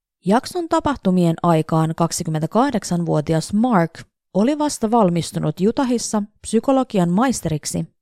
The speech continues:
ja hänet oli vain viikkoja aiemmin hyväksytty Pohjois-Carolinan yliopistoon opiskelemaan lääketiedettä. Mark teki töitä paikallisessa neuropsykologian instituutissa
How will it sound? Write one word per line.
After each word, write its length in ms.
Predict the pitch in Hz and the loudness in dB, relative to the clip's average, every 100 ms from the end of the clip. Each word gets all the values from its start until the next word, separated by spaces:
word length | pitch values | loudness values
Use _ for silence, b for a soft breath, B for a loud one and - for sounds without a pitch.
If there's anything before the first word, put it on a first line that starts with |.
| _ _ _ _ - | _ _ _ _ 0
ja 180 | 180 170 | 4 4
hänet 420 | 156 175 240 285 | 4 2 0 0
oli 200 | 294 285 | 0 0
vain 220 | 294 269 | -2 -2
viikkoja 440 | 277 233 - 156 - | -2 -2 2 2 2
aiemmin 500 | 196 254 254 214 185 | 2 4 2 0 2
hyväksytty 580 | 180 160 - 165 - 175 | 2 2 -2 -6 -4 -2
Pohjois-Carolinan 1120 | 214 190 160 156 - 233 262 208 175 160 160 | 2 4 4 2 0 0 2 4 2 0 0
yliopistoon 840 | 214 269 254 190 175 - 175 170 - | 2 2 2 0 -4 -2 0 0 -2
opiskelemaan 680 | 160 160 - 156 147 143 143 | -2 -4 -2 -2 0 -2 -4
lääketiedettä. 880 | 135 131 - - - - - 196 180 _ _ _ _ _ _ _ _ _ _ - | -4 -6 -10 -8 -8 -10 -8 -8 -8 _ _ _ _ _ _ _ _ _ _ -4
Mark 440 | 165 165 165 170 - - | 2 4 4 2 -4 -4
teki 220 | 196 185 | -4 -2
töitä 400 | 208 240 254 226 | 0 2 4 2
paikallisessa 800 | 208 247 233 190 180 185 175 185 | 2 2 2 2 2 0 -2 0
neuropsykologian 920 | 180 214 190 - 185 170 160 160 156 - | 4 6 4 2 0 4 4 2 0 2
instituutissa 880 | 208 285 277 - 180 175 175 - | 0 2 0 2 2 2 -2 -2